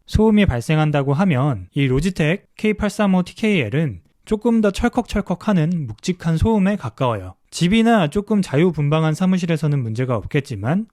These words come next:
뭐 사무실 분위기가 정숙함을 지켜야 한다면 약간 시끄러울 수 있다는 점 참고하셔야 될 것 같습니다.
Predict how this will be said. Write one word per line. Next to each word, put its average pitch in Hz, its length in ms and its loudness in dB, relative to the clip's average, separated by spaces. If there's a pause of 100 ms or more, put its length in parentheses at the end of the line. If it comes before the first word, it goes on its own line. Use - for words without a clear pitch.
뭐 127 60 -10
사무실 190 360 0
분위기가 151 580 0
정숙함을 185 600 0
지켜야 135 400 -2
한다면 165 420 0 (420)
약간 156 220 -2
시끄러울 220 380 0
수 - 100 -6
있다는 147 380 -2
점 117 340 -2
참고하셔야 175 680 0
될 135 100 -4
것 123 220 -6
같습니다. 107 640 -4